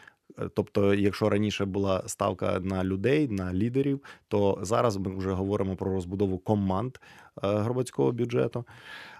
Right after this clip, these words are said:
Е, для уникнення конфлікту інтересів учасники, наприклад, громадської бюджетної комісії тепер не зможуть бути лідерами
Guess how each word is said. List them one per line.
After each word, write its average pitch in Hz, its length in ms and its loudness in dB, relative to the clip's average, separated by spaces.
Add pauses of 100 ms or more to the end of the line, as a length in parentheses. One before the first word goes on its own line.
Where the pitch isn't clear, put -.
(160)
Е, 104 180 8
для 110 140 6
уникнення 123 500 4
конфлікту 117 480 0
інтересів 113 640 2
учасники, 104 520 0
наприклад, 95 380 -2
громадської 104 460 2
бюджетної 101 460 2
комісії 98 440 0
тепер 98 300 0
не 104 160 4
зможуть 98 380 -2
бути 95 280 -2
лідерами 107 640 0